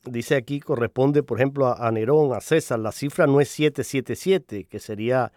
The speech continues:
una crueldad total, sino seis seis seis, lo cual se refiere a una violencia,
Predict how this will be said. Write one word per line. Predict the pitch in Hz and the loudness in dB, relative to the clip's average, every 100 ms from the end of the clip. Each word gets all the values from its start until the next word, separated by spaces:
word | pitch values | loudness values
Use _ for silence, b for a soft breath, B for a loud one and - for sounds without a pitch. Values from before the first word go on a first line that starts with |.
| b b b b b | b b b b b
una | 107 123 123 113 | -2 0 0 -2
crueldad | 113 104 113 120 | -4 -6 -4 -6
total, | - 135 | -4 -4
sino | - 123 127 | -2 -2 -2
seis | - - 165 165 147 | -4 0 2 0 -2
seis | 156 151 131 | -2 -2 -2
seis, | 196 190 107 92 | -2 -2 -2 -10
lo | 101 _ - | -12 _ -6
cual | 120 135 117 | -2 -2 -4
se | 139 | -6
refiere | 120 113 147 147 156 156 | -6 -4 2 4 4 2
a | 117 | 0
una | 135 143 | 0 0
violencia, | 127 123 120 131 139 - 151 | 2 2 2 2 0 -2 -2